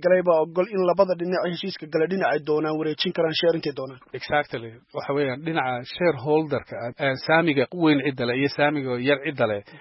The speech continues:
Speaker 2: labaduba way wareejin karaan. Laakiinse midba ka kale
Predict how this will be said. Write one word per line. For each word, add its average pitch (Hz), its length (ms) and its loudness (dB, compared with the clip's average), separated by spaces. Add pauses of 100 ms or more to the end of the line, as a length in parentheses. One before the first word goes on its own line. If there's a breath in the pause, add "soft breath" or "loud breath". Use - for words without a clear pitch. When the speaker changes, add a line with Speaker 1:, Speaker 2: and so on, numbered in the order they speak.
(280 loud breath)
Speaker 2:
labaduba 160 560 2
way 170 120 4
wareejin 143 440 2
karaan. 117 240 -2
Laakiinse 147 480 -2
midba 147 240 -2
ka 156 80 -4
kale 135 240 -4